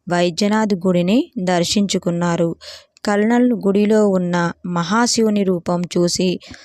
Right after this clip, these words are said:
"యుద్ధభూమిలో చూసిన మహాయోగి ఈయనే" అని అన్నాడు. అప్పటి నుండి కల్నల్ మరియు మేరీ మహాశివునికి అపార భక్తులయ్యారు.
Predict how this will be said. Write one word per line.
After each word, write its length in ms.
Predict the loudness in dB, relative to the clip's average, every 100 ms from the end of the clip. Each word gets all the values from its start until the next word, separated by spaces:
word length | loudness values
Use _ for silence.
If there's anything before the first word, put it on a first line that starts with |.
| -20 -6
"యుద్ధభూమిలో 920 | -2 -2 0 0 2 2 2 2 2
చూసిన 680 | 0 -2 -2 0 -2 -2 -2
మహాయోగి 1040 | -4 -6 -2 0 2 2 2 2 0 -2 -2 -8 -20 -20 -20 -20 -6
ఈయనే" 400 | -2 0 2 2
అని 300 | 2 2 0 -2
అన్నాడు. 560 | -2 0 0 0 -2 -4 -6 -18 -20 -8
అప్పటి 460 | -8 -6 -4 -2 0
నుండి 420 | 0 -2 0 -2 -4 -8
కల్నల్ 460 | -2 0 0 0 0
మరియు 420 | 0 0 0 0
మేరీ 500 | 0 0 0 0 -4 _ _ _ _ _ _ _ _ _ _ _ _ _ _ _ _ _
మహాశివునికి 1040 | -4 -4 -2 -2 -2 0 0 -2 -2 -2 -2
అపార 460 | -6 -6 -2 -2 -2
భక్తులయ్యారు. 1120 | -2 -4 -4 -4 -2 0 0 0 0 -2 -4